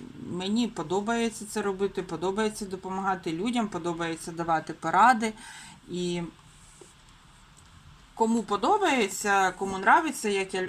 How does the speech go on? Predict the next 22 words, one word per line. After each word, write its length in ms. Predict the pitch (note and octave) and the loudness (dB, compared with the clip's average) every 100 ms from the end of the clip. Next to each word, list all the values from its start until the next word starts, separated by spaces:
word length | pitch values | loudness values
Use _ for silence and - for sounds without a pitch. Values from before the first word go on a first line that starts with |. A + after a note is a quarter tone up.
| - | -4
роблю 400 | F3+ F3+ F3 F3 | -4 -4 -2 -2
розклад, 520 | E3 - A#3 C4+ D#4 | -4 -6 2 4 4
як 220 | G#3 F3+ F3+ | -2 -2 -2
я 80 | |
розповідаю, 840 | F3 F3 - E3+ E3 F#3+ D#4 E4+ C#4+ - - - | -4 -4 -6 -6 0 2 2 2 -4 -12 -16 -14
будь 240 | F#3+ F3+ F3 | -4 -2 4
ласка, 580 | G#3 D#4+ - - B3 A#3+ - - - - | 6 6 2 -2 -2 -2 -10 -14 -16 -6
тел-, 260 | G3+ G3+ G3 | -2 -2 -2
звертайтеся 760 | F#3 G3 - A3 G#3+ F3+ - F#3 | -4 -4 4 4 4 -4 -6 -6
у 120 | F#3 | -6
Viber 580 | E3 F#3+ B3+ C4 C4 B3+ | 2 4 4 4 -2 -2
або 720 | - F3 D#3+ D#3+ E3 D#3+ D#3 D#3 | 0 0 0 -6 -4 -2 -2 -4
у 160 | D#3 | -6
Telegram. 680 | D3 E3 D#3+ D#3+ G3+ B3 D4+ D#4+ - - | -6 -4 -2 0 4 4 4 -2 -14 -6
Номер 280 | F#3+ F3+ F3 | -4 -2 -2
телефону 720 | F3+ E3+ D#3+ - C#4 D#4 G#3+ | -2 -4 -6 -2 0 2 0
я 520 | E3+ E3+ E3 E3 D#3+ - | -2 0 0 -2 -6 -8
оставлю 520 | - - - F3+ E3+ D#3+ | -12 -8 -2 -4 -4 -10
в 80 | |
описанні 580 | D#3+ - - E3 D3+ E3 | -10 -12 -10 -8 -6 -8
до 120 | C#3+ | -8
цього 400 | D3 - D#3 D#3+ | -12 -12 -12 -12